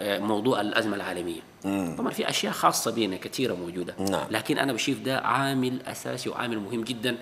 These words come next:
Speaker 1: الاستقلال السياسي ده.
Speaker 2: مم.
Speaker 1: والاستقلال ال-،
Speaker 2: النقدي.
Speaker 1: ال-، ال-، النقدي أو الاستقلال الاقتصادي.
Speaker 2: مم.
Speaker 1: طيب، فلذلك بتلقى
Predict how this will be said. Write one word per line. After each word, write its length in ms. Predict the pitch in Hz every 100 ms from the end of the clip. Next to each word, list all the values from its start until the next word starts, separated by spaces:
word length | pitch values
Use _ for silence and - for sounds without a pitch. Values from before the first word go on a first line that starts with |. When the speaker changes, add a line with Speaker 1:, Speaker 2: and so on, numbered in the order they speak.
| - -
Speaker 1:
الاستقلال 440 | - - 107 -
السياسي 440 | - - 82 -
ده. 60 | 82 - - - -
Speaker 2:
مم. 260 | 80 78 69 65 - -
Speaker 1:
والاستقلال 540 | 131 - - 131 120
ال-، 60 | 107
Speaker 2:
النقدي. 300 | 117 98 98
Speaker 1:
ال-، 120 | 92
ال-، 160 | 98 95
النقدي 400 | 98 117 156 139
أو 60 | 117
الاستقلال 460 | 110 - 113 113
الاقتصادي. 680 | 95 - - 101 110 87 82 -
Speaker 2:
مم. 300 | 95 101 90 73 - - - - -
Speaker 1:
طيب، 180 | 107 -
فلذلك 480 | 123 110 160 202 190 - - 127
بتلقى 600 | - 185 180 180 185